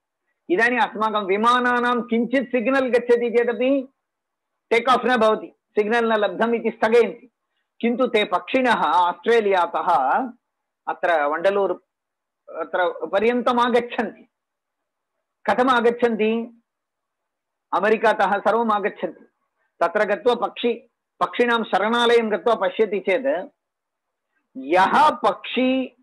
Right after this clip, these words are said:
यत्र उपविशति सः पक्षी अग्रिमवार आगमने तत्रैव उपविशति इति वदन्ति।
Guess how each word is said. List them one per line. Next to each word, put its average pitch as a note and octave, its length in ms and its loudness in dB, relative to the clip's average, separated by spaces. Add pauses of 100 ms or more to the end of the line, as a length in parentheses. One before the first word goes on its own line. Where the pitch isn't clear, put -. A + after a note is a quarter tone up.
(640)
यत्र G3 540 2
उपविशति F3+ 800 -4 (340)
सः F#3 240 4
पक्षी - 580 -4
अग्रिमवार B3+ 800 2
आगमने A#3 540 4
तत्रैव C#4+ 520 2
उपविशति A#3 580 2
इति G3+ 140 -2
वदन्ति। E3 380 0